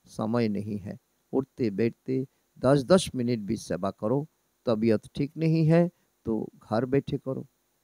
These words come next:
मनसा से मोक्ष की वृत्ति, सुखमय स्थिति से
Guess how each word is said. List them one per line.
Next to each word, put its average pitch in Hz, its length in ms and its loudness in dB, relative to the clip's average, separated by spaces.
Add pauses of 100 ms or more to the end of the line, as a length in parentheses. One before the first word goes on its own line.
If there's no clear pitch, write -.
(260)
मनसा 170 400 6
से 208 340 4 (580)
मोक्ष 180 280 4 (100)
की 226 260 -2 (480)
वृत्ति, 127 520 0 (240)
सुखमय 185 560 2
स्थिति 151 440 -4
से 110 280 -2